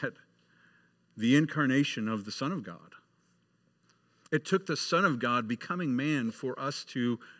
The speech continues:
know what it means to be truly human. And he showed us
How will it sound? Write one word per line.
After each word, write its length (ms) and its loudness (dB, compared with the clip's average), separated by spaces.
know 280 6
what 300 2
it 120 -2
means 500 2
to 100 -10
be 160 -6
truly 380 -6
human. 300 -6
And 140 0
he 180 4
showed 440 2
us 640 -10